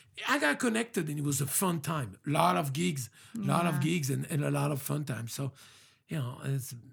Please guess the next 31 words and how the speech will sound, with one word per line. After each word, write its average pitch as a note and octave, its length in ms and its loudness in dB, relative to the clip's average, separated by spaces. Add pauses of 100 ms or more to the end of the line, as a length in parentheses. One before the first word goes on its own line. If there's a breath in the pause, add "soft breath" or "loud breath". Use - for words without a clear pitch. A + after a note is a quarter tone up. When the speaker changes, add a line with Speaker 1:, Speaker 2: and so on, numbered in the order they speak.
Speaker 1:
in E3+ 140 2
all G3 140 6
kind. F3+ 360 4
I A3 120 6
was D#4 160 0
playing F3 260 2
in D3 120 2
all C#3+ 120 0
kind F3 380 -2
of A#2 120 -6
music, G#2+ 380 -8
man. - 100 -12
Speaker 2:
Yeah, G#3 360 4
that F#3+ 320 0
Speaker 1:
That's G3 500 0
what A3+ 160 8
I - 40 8
Speaker 2:
was C#3+ 80 4
Speaker 1:
did. - 60 4
Speaker 2:
not E3+ 160 6
my D3+ 140 -6
case. D3+ 320 -4
Speaker 1:
Yeah, F3 180 6
Speaker 2:
I E3+ 60 6
Speaker 1:
I - 40 8
Speaker 2:
was B3+ 100 6
Speaker 1:
was A#3 80 4
playing A3 140 6
Speaker 2:
only A3+ 160 6
Speaker 1:
all F3+ 60 2
Speaker 2:
doing G3 120 2